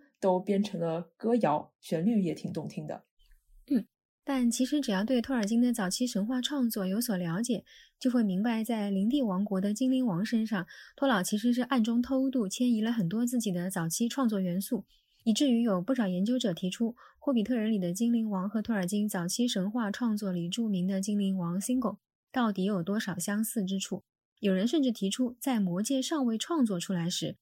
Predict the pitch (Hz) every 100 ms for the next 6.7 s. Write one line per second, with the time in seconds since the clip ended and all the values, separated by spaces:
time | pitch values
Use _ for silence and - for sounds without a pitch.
0 | _ _ _ - 202 202 247 349 339 254
1 | 240 190 190 170 185 185 160 190 170 180
2 | 165 175 - _ _ _ 339 370 277 185
3 | - - 220 226 247 185 277 240 180 196
4 | - 202 185 170 - 226 220 185 185 170
5 | 202 320 277 311 370 - 196 208 196 175
6 | 190 190 185 165 196 170